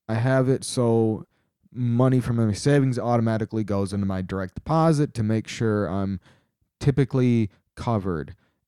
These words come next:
And then, uh, more often than not, if I'm doing an online purchase, I check, I'm put, I, I, I either check to see if I have the money in my,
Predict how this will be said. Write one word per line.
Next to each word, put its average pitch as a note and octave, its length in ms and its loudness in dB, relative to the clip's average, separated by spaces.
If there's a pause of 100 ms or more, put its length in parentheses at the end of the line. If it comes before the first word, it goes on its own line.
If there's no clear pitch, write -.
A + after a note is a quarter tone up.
And A2 140 0
then, A2 200 2 (160)
uh, B2 100 -4 (120)
more C#3 320 6
often C#3 440 2
than A#2 200 0
not, D#3 480 0
if A#2 160 -4
I'm A2+ 120 0
doing C#3+ 240 4
an D3+ 60 0
online B2 500 0
purchase, G#2+ 760 -4 (460)
I G#2 180 -2
check, B2+ 600 -2 (100)
I'm G#2 260 -2 (140)
put, - 360 -2 (180)
I, A2 140 -6 (140)
I, C3 160 -4 (240)
I C3 60 -2
either C3 220 4
check F#3 460 -4
to F3 180 -4
see C#3 320 0
if B2+ 120 -2
I A2+ 120 -4
have C#3 320 -2
the B2+ 100 0
money A#2 460 2
in A2+ 180 0
my, B2 200 0